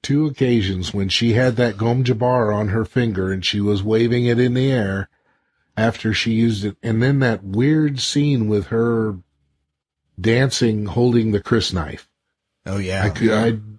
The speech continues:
Speaker 1: I wondered what that was about. <laughs>
Speaker 2: Dude, that, that scene in front of the Emperor is absolutely great.
Speaker 3: Mm-hmm.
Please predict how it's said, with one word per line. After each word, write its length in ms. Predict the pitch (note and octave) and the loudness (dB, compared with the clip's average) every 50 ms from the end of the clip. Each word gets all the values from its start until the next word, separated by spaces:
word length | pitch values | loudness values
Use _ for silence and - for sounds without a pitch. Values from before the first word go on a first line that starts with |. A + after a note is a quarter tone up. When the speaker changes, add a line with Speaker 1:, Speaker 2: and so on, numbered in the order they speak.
| _ _ _ _ _ _ _ _ - | _ _ _ _ _ _ _ _ -4
Speaker 1:
I 100 | A#2+ A#2 A#2+ | -2 0 2
wondered 340 | B2+ C#3 D3+ C#3+ C3+ A#2 | 4 4 4 4 2 2
what 240 | A2 A2+ A#2+ G#2+ - | 2 2 2 2 2
that 240 | - A#2+ B2+ A2 G2+ | 2 2 2 2 0
was 160 | F#2 F2 D#2 | -2 -2 -2
about. 400 | F2 D#2 - E2 E2 D#2+ D#2+ - - _ _ - - - - | -4 -6 -6 -8 -8 -8 -8 -10 -14 _ _ -14 -6 0 0
<laughs> 280 | A2 - - - - | 0 0 -2 -8 -4
Speaker 2:
Dude, 200 | - B2 A#2+ A2 | 0 2 2 2
that, 240 | B2 B2+ C3+ C3 - | 2 2 0 0 0
that 160 | B2+ C3 B2 | 0 0 0
scene 220 | - - C#3+ C#3+ C#3 | 0 0 2 4 4
in 80 | A#2 | 2
front 160 | - - C3 | 2 2 2
of 60 | A#2+ A2 | 2 2
the 140 | A#2 - | 2 0
Emperor 540 | G#2+ G#2+ G#2+ G#2+ - A#2+ B2 B2 B2 B2 - - | 0 -2 -2 0 0 2 2 4 2 2 0 -4
is 120 | G2 - - - | -8 -12 -10 -8
absolutely 720 | - G#2+ G#2 F#2+ - - - - F#2+ F2+ E2+ E2 D#2 D2+ | -6 -4 -4 -4 -4 -6 -8 -6 -6 -4 -4 -4 -6 -8
great. 600 | C#2+ - - D2 D2 C#2+ D2 D2 C#2 C2 B1+ - - - - _ _ _ _ _ - | -10 -12 -12 -10 -8 -8 -8 -8 -8 -10 -14 -18 -20 -20 -20 _ _ _ _ _ -10
Speaker 3:
Mm-hmm. 320 | A#2 A2+ A2+ A2+ A2 A2+ | -6 -6 -4 -4 -4 -4